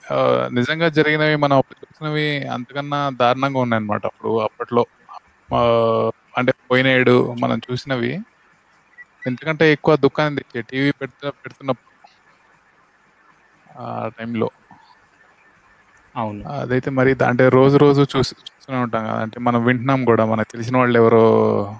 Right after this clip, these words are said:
Speaker 1: అదే పని చేసేవాళ్ళు, వాళ్ళ ఇంట్లో పని చేసేవాళ్ళు, లేదా అంటే మాకు తెలిసిన వాళ్ళు ఎవరో మేస్త్రి వాళ్ళు, వాళ్ళు హైదరాబాద్ నుంచి క-, కర్నూలు, అనంతపురం నడుచుకుంటూ వెళ్ళిపోయారని.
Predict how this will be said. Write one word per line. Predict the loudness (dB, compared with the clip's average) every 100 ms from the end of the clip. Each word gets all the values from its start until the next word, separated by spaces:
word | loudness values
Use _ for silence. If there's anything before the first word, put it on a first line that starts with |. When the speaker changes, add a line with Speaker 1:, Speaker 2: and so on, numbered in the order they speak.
| -12
Speaker 1:
అదే | -4 -2 -2 _
పని | -10 -4
చేసేవాళ్ళు, | -4 0 2 2 2 0 -2 -6 -10 -6
వాళ్ళ | -2 -2
ఇంట్లో | -2 0 2
పని | 2 0
చేసేవాళ్ళు, | -2 0 0 0 0
లేదా | 2 2 2 2 -2 -12 -20 -20 _ _ _ _ -2
అంటే | 2
మాకు | 2 2 -2
తెలిసిన | -8 -4
వాళ్ళు | 0 0 2 0 0
ఎవరో | 0 -2
మేస్త్రి | -4 -8 -10 -10
వాళ్ళు, | -4 -2 -2 -2
వాళ్ళు | -2 -2 -4 -6 -10 -16 _ _ _ _ _ _ -10
హైదరాబాద్ | -4 0 2 2 -2 -4
నుంచి | -4 -4
క-, | -2 2 4 4 2 0 -4
కర్నూలు, | -4 2 2 4 2 0 -4 -12 -20 _ -16 -8 -4
అనంతపురం | -4 -6 -10 -8 -4
నడుచుకుంటూ | -6 -6 -8 -6
వెళ్ళిపోయారని. | -6 -10 -10 -10 -12